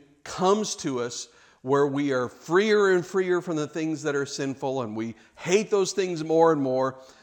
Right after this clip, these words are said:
because our minds are renewed by the, by the Word and by the Spirit. You know, listen, if you want to change, if there's any part of your life that you want to change, it doesn't start by saying,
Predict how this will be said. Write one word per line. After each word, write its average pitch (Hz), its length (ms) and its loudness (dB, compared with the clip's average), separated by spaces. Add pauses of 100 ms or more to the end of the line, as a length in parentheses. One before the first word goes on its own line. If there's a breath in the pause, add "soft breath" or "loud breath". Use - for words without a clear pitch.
(140 loud breath)
because 143 440 -4
our 123 120 0
minds 139 580 0
are 143 60 -4
renewed 127 600 -6
by 113 220 -2
the, 107 220 -8 (260 soft breath)
by 117 160 0
the 117 100 -4
Word 117 360 -6
and 107 100 -10
by 104 140 -6
the 92 100 -12
Spirit. - 640 -12 (800)
You 113 100 -12
know, 113 240 -10 (160)
listen, 156 420 -2
if 175 220 0
you 208 220 -4
want 202 400 2
to 180 100 -8
change, - 920 -8 (300 soft breath)
if 151 160 -6
there's 156 240 -4
any 190 240 -2
part 208 420 2
of 170 160 2
your 170 160 -2
life 160 320 -2
that 147 200 -10
you 151 100 -4
want 135 300 -6
to 113 100 -10
change, 110 760 -10 (540 soft breath)
it 156 240 -2
doesn't 190 380 0
start 165 580 4
by 139 140 4
saying, 147 560 -2